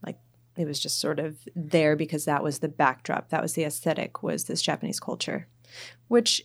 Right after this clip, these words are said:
I did actually, in a note, Cassidy, to go back to your point, um, there is a culture of politeness, I think, that's very prevalent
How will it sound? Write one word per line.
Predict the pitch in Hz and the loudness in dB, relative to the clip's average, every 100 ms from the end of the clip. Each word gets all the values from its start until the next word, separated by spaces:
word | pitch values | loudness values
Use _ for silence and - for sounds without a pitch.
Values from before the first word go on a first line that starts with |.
| - | 4
I | 208 | 4
did | 190 208 202 | 6 6 8
actually, | 185 - 180 | 8 6 2
in | 175 | 4
a | 165 | 4
note, | 160 160 | 2 0
Cassidy, | 160 160 170 160 | -2 -2 -2 -2
to | 160 | 0
go | 160 | 2
back | 156 - | 0 0
to | 160 | 0
your | 151 | 0
point, | - 160 165 - - - - - - - | 0 0 -2 -6 -20 -20 -20 -20 -20 -2
um, | 165 156 - 175 | 0 0 -2 4
there | 180 | 6
is | 175 180 | 8 6
a | 180 | 4
culture | - 175 - 180 175 175 170 _ - | 2 0 4 6 6 6 0 _ -8
of | 165 | -6
politeness, | - 160 151 175 233 262 262 - - - _ _ _ 196 | -4 0 2 2 4 2 2 -2 -6 -10 _ _ _ 0
I | |
think, | 196 208 | 4 4
that's | 208 202 | 2 0
very | 214 214 | 0 0
prevalent | 214 214 226 226 226 - | 0 0 2 0 -2 -8